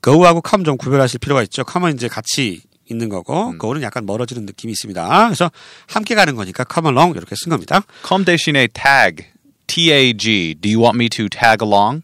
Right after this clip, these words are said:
Speaker 1: 아, tag along 이렇게 쓸 수도
Speaker 2: 음.
Speaker 1: 있다고 하네요. 자,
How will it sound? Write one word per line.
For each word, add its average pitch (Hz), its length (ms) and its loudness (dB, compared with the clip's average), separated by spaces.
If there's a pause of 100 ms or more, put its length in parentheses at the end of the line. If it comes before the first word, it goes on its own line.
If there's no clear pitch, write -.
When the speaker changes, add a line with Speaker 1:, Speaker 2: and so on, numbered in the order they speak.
Speaker 1:
아, 156 400 0
tag 208 320 4
along 131 480 2
이렇게 117 220 -4
쓸 - 180 -10
수도 214 280 -2 (100)
Speaker 2:
음. 90 180 -6
Speaker 1:
있다고 110 560 -2
하네요. 120 500 4 (600)
자, 120 340 8